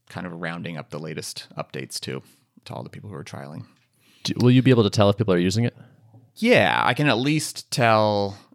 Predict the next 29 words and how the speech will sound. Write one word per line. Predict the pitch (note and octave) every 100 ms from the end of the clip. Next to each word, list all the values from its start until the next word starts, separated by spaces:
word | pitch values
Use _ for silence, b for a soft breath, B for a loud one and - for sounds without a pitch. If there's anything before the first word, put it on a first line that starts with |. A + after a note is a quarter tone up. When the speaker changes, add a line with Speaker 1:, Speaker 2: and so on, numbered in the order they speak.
| -
Speaker 1:
in | A2 G2+ G2 F#2+
the | - G2+
database. | F2 F2+ C#2+ C#2 C2 - - -
Like, | F2+
I | F#2
don't | F#2
have | F#2 F2+
good, | F#2+ F2 -
like, | E2+ E2 - _ _ _ -
d-, | - - -
you | -
know, | D2 D2+
administrative | F#2+ F#2+ F#2+ - G2+ E2+ F2+ G2
reporting | G2 - F#2 F2+ E2
on | D#2
that, | C#2+ -
but | G#2+
I | G2+
can | G2
definitely, | F2+ E2 D2+ C2+
like, | B1 - -
check | - F#2+ F2+
in | D2+
on, | D#2+ E2 -
yeah, | D#2+ - - _
on | E2
usage | B1+ - - -
and | A#1
stuff. | - - -